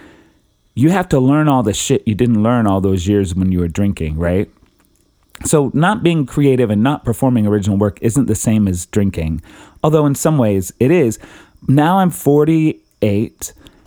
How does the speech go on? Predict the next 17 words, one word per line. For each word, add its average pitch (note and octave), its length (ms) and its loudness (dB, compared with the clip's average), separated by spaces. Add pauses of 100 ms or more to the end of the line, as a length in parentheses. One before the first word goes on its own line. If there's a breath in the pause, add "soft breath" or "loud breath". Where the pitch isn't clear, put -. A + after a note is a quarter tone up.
(160 soft breath)
and A#2+ 120 2
I've G#2+ 340 -4
just - 300 -2
been C3+ 180 0
doing D3 340 0
solo B2+ 380 0
work C3 240 -2
for - 140 -4
five A#2 460 -2
years. C#3 360 0 (280)
In A2+ 120 0
a A2 80 0
lot A2 260 2
of D3 80 0
ways, F#2+ 380 -2
I'm A2 160 -2
a G2 100 -4